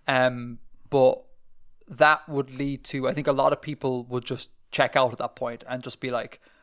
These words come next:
"I'm not gonna spend, you know, a minute or two of this video watching them describe an I P A chart."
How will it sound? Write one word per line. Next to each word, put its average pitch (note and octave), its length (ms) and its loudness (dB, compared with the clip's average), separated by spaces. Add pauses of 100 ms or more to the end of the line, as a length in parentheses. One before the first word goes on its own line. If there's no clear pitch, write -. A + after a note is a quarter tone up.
(120)
"I'm C3 160 0
not C3 180 2
gonna B2+ 140 -6
spend, B2 520 -2
you C3 80 -10
know, A#2 200 -8 (420)
a C#3+ 100 0
minute E3 300 -2
or - 60 -4
two C3+ 200 -8
of A#2+ 80 -6
this B2 160 -8
video B2 520 -6
watching C3 400 -4
them B2 160 -10
describe B2 720 -2 (200)
an B2 140 -4
I B2 120 -2
P B2+ 160 -6
A B2+ 100 0
chart." - 400 -12